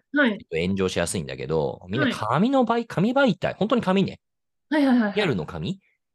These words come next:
Speaker 1: はい。
Speaker 2: ね、例えば書籍とか雑誌とかってそんな読まないから、
Speaker 1: はい。
Speaker 2: ここで言っても大して炎上しないんだよねって言ったことをキャリーパミュパミュが言ったらしいんですよ。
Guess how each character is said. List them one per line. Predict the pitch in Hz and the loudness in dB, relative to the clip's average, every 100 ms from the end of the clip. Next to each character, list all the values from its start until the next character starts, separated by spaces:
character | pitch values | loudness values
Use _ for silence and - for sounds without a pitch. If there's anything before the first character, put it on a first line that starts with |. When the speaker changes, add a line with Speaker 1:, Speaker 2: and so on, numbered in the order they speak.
| _ | _
Speaker 1:
は | - 277 | -2 0
い。 | |
Speaker 2:
ね、 | 202 | 0
例 | - | -2
え | |
ば | 98 | -2
書 | - 135 | 0 -2
籍 | 117 | -2
と | - | -6
か | 76 | -8
雑 | 76 95 | -2 -4
誌 | - | -2
と | - | -6
か | - | -6
っ | _ | _
て | 69 | -8
そ | - 123 | -4 0
ん | 160 | 4
な | 160 151 143 _ _ _ - | 4 2 0 _ _ _ -6
読 | 85 | -2
ま | 147 | 0
な | 131 | 0
い | 69 | -2
か | 67 | -4
ら、 | 73 65 - _ _ - | -4 -4 -10 _ _ -2
Speaker 1:
は | 277 | 0
い。 | 202 | 0
Speaker 2:
こ | - | -2
こ | 165 | 0
で | |
言 | 170 | 2
っ | |
て | 147 | 2
も | |
大 | 143 131 | 0 -2
し | |
て | 85 | -2
炎 | 92 | -2
上 | 92 | -2
し | 104 | 0
な | |
い | 92 | -2
ん | |
だ | 65 | -2
よ | 67 | -6
ね | 76 | -8
っ | |
て | 76 | -8
言 | 67 | -8
っ | |
た | 73 | -8
こ | 73 | -8
と | |
を | 67 | -4
キ | 87 | 0
ャ | |
リ | 90 | 0
ー | 90 | 0
パ | 98 - 104 | -4 -2 -2
ミ | 76 | -2
ュ | |
パ | 71 | -4
ミ | 69 | -8
ュ | |
が | 64 | -6
言 | 71 | -8
っ | |
た | - 92 | -2 0
ら | 87 | 0
し | - | -2
い | |
ん | 90 | -4
で | - | -6
す | - | -10
よ。 | - | -12